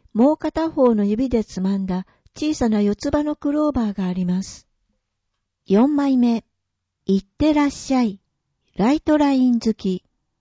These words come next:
これから出発するエルアールティーに手を振っている男の子がいます。五枚目、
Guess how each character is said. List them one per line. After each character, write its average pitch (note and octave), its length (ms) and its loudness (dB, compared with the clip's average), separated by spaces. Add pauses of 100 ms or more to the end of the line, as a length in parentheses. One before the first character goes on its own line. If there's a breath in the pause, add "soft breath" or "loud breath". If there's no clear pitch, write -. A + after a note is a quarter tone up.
(320)
こ A3+ 120 2
れ D#4 100 4
か D4+ 140 -2
ら D#4+ 120 0
出 C4 280 -4
発 D4 200 -2
す - 200 -6
る B3+ 220 0
エ G3+ 100 2
ル C4 200 0
ア C4+ 140 0
ー C4 40 0
ル C#4 120 -2
テ C4 120 -4
ィ B3+ 100 2
ー - 20 2
に F#3 180 -2
手 D4 220 2
を C4 80 0
振 - 120 -14
っ - 20 -20
て - 220 -4
い F#3 100 0
る E3+ 240 -2
男 D4 360 -2
の D4+ 120 -2
子 A3 120 0
が A3+ 140 2
い F3+ 100 0
ま D#3 140 -4
す。 - 260 -18 (800)
五 G3+ 160 2
枚 C#4 280 0
目、 A#3+ 260 -2